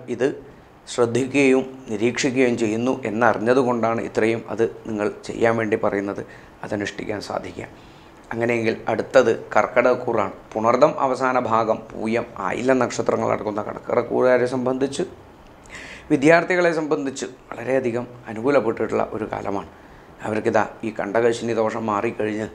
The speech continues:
അനുകൂലത്തിൽ, ശനിയെ കൊണ്ട് അത്ര അനുകൂലമല്ല എങ്കിൽ കൂടി അവിടെ വ്യാഴം <clears throat> പ്രസാദിച്ച് അവിടെ ഒമ്പതാം ഭാഗ്യത്തിലേക്ക്, സുഹൃത ഭാഗ്യ-, സുഹൃതയോഗത്തിലേക്ക്, മഹാഭാഗ്യത്തിലേക്ക്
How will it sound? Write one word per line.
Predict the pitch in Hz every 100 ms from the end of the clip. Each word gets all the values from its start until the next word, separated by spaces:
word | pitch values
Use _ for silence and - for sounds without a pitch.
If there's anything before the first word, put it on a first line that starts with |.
| - - - - - -
അനുകൂലത്തിൽ, | 117 117 123 120 113 107
ശനിയെ | 104 107 127 143
കൊണ്ട് | 139 139 143 123
അത്ര | 139 135 123
അനുകൂലമല്ല | 117 139 143 143 139 131 123
എങ്കിൽ | 123 147 131
കൂടി | 123 117 110 - - - - - -
അവിടെ | 123 117 110
വ്യാഴം | 101 117 147 - - - _ -
<clears throat> | 170 131 - - - - - - - -
പ്രസാദിച്ച് | 120 127 139 151 156 135 107 -
അവിടെ | - 117 113
ഒമ്പതാം | 120 131 139 123
ഭാഗ്യത്തിലേക്ക്, | 107 123 127 123 - - - - - - - - - - - -
സുഹൃത | 113 120 143 160
ഭാഗ്യ-, | 147 135 139 113 -
സുഹൃതയോഗത്തിലേക്ക്, | 113 127 - 147 131 131 117 117 117
മഹാഭാഗ്യത്തിലേക്ക് | 104 131 135 123 123 131 120 107